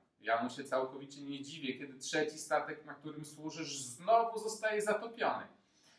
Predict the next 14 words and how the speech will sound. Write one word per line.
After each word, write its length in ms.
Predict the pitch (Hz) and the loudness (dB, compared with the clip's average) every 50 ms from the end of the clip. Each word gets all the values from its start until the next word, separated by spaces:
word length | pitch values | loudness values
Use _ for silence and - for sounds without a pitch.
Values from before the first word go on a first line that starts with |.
| _ _ _ _ _ _ _ _ _ _ _ _ _ _ _ _ _ _ _ _ _ _ _ _ _ _ - _ _ _ | _ _ _ _ _ _ _ _ _ _ _ _ _ _ _ _ _ _ _ _ _ _ _ _ _ _ -20 _ _ _
Kiedy 400 | 127 127 120 131 139 135 - - | -10 -8 0 2 2 2 4 6
Oscar 400 | - 214 220 - 240 208 - 147 | 6 6 6 6 6 6 6 4
został 320 | - - - 147 143 - | 2 0 2 2 2 2
przygarnięty 720 | - - - 175 196 175 147 - 143 170 202 202 - 170 | 0 -4 -8 0 4 4 4 4 2 -4 -8 -8 -8 -10
przez 200 | - - 143 139 | -10 -10 -10 -2
marynarzy 540 | 135 131 127 127 131 143 175 185 170 165 151 | 0 2 2 2 0 0 0 0 0 -2 -6
statku 640 | - - 147 143 143 143 - - - 143 139 139 - | -4 0 2 2 2 2 -4 -4 -4 -2 -2 -2 0
Lightning, 600 | 127 135 131 123 123 - - 117 120 135 - - - - _ _ _ _ _ _ _ _ _ _ _ _ _ _ _ _ _ _ _ _ _ - - - - _ | 4 6 6 6 4 0 -4 -8 -8 -8 -8 -10 -14 -20 _ _ _ _ _ _ _ _ _ _ _ _ _ _ _ _ _ _ _ _ _ -20 -20 -20 -14 _
to 140 | 135 127 127 | -6 -6 -6
dużo 280 | 131 147 151 147 147 | -4 -6 -2 2 2
osób 200 | 147 147 147 147 | 2 2 0 -4
za-, 260 | 135 135 135 135 - - | -4 -4 -4 -4 -6 -10
stwierdziło, 640 | - - - 135 131 131 131 - 143 143 135 139 131 | -14 -12 -6 -4 -4 -4 -4 -6 -6 -2 -2 -2 -2
że 440 | - 135 127 123 127 127 127 127 | -2 -4 -2 0 0 0 0 -2